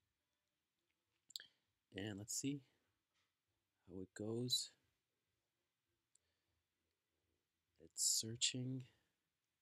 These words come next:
Ten peers, that's good. Downloading, that's also good.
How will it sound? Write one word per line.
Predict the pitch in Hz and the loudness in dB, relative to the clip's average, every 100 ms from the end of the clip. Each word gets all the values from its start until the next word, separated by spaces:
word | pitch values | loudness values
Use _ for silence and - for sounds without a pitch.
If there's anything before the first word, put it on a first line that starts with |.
| _ _ _ _ _ - | _ _ _ _ _ -6
Ten | - 107 98 | -2 -2 -4
peers, | - 113 127 131 | -4 -2 0 -2
that's | - - | -4 -8
good. | - 127 135 - _ _ _ _ _ _ | -4 0 0 0 _ _ _ _ _ _
Downloading, | 117 113 120 123 123 123 | -10 -6 -2 -2 -2 -4
that's | 117 107 - | -6 -10 -10
also | 110 - 131 127 | -4 -2 -2 -2
good. | 131 127 | -4 -6